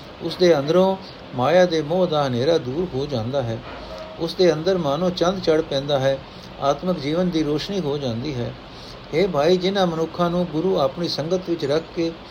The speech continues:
ਪਰਮਾਤਮਾ ਦਾ ਨਾਮ ਸਿਮਰਨਾ ਸਿਖਾਉਂਦਾ ਹੈ, ਉਹਨਾਂ ਦੇ ਸਾਰੇ ਮਨੋਰਥ, ਸਾਰੇ ਕੰਮ ਸਫਲ ਹੋ ਜਾਂਦੇ ਹਨ। ਉਹਨਾਂ ਦੇ ਅੰਦਰੋਂ ਤ੍ਰਿਸ਼ਨਾ ਦੀ ਅੱਗ ਬੁਝ ਜਾਂਦੀ ਹੈ।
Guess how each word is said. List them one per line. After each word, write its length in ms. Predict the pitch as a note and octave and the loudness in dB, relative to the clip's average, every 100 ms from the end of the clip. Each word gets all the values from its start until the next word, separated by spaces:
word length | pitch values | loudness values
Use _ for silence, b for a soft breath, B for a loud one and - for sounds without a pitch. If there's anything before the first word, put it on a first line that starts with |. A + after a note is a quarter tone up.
| B B B - | B B B -2
ਪਰਮਾਤਮਾ 560 | C#3 B2+ D3 D3+ F#3 F3 | 0 2 0 2 2 4
ਦਾ 140 | E3+ | 4
ਨਾਮ 320 | D3+ C#3+ F#3 | 2 0 -2
ਸਿਮਰਨਾ 500 | F3+ D3 D3+ E3 E3 | -2 -4 -2 -2 -4
ਸਿਖਾਉਂਦਾ 520 | D3 C3 A#2+ A#2+ C#3+ B2 | -4 -4 -4 0 0 2
ਹੈ, 320 | B2 D3 F3+ B B B B - | 0 0 -2 B B B B -6
ਉਹਨਾਂ 220 | E3 F3 | 0 2
ਦੇ 140 | D#3 D3+ | 2 0
ਸਾਰੇ 340 | C3+ C3 F3+ | 0 2 2
ਮਨੋਰਥ, 440 | D3+ C3 C#3 D#3+ | 2 0 0 -2
ਸਾਰੇ 400 | D#3+ - C3 E3+ | -4 -2 2 2
ਕੰਮ 240 | F3 C3 D3 | 2 -2 -4
ਸਫਲ 320 | - C#3 F3+ | -4 -2 -2
ਹੋ 200 | B2 C#3+ C3 | -2 -4 -4
ਜਾਂਦੇ 280 | A2+ B2+ | -6 -6
ਹਨ। 140 | B2+ A#2 - - B B B - | -6 -8 -10 -14 B B B -4
ਉਹਨਾਂ 220 | F3 G3 | 2 4
ਦੇ 180 | F3+ E3 | 6 4
ਅੰਦਰੋਂ 240 | D3+ F#3 | 4 2
ਤ੍ਰਿਸ਼ਨਾ 400 | F3+ D#3+ - F#3 | 2 0 0 2
ਦੀ 280 | E3+ E3+ D3+ | 2 2 2
ਅੱਗ 60 | D#3 | 0
ਬੁਝ 240 | C3 F#3 | 0 -2
ਜਾਂਦੀ 420 | D#3 B2 B2 C#3 | 0 -2 -2 -4
ਹੈ। 140 | A#2+ | -4